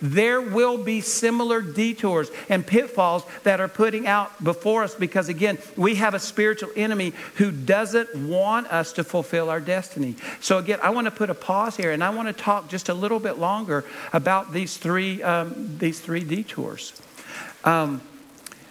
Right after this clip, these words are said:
from the onset of the story, uh,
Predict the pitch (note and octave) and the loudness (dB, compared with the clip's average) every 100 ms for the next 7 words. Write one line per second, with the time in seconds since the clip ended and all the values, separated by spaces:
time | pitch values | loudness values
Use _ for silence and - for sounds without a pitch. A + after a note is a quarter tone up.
0 | - - G#3+ G#3 - G3+ B3 B3 A3 G3 | -16 0 2 2 0 2 2 0 -2 -2
1 | E3+ D#3+ - - G#3+ F3+ C#3 C3 D3 - | -4 -4 -4 -2 0 0 0 -2 -6 -14
2 | - - - - - - - D3 C#3 C3 | -20 -20 -20 -20 -18 -16 0 2 2 -2